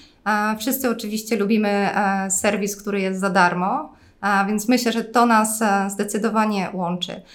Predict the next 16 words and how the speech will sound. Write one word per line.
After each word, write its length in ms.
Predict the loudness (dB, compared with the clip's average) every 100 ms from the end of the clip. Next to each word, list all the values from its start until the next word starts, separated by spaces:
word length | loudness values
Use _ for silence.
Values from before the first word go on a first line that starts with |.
| -10 -6
To, 80 |
co 140 | -2 0
nas 260 | 2 2
dzieli, 640 | 4 4 4 0 -4 -4 -4 -4
em, 640 | 0 0 -2 -2 -4 -4 -2
jest 240 | -2 0
podejście 380 | 0 0 0 -2
do 100 | -2
kredytu. 540 | 0 0 -2 -4 -10 -14 _ _ _ _
Czeski 320 | -2 -2 0
rynek 280 | 2 2 2
jest 160 | 0 0
bardziej, 520 | 0 0 -2 -2 -4
e, 340 | -2 -2 -2
sceptyczny, 600 | -4 -4 -4 -4 -4 -4 -2
e, 260 | -2 -6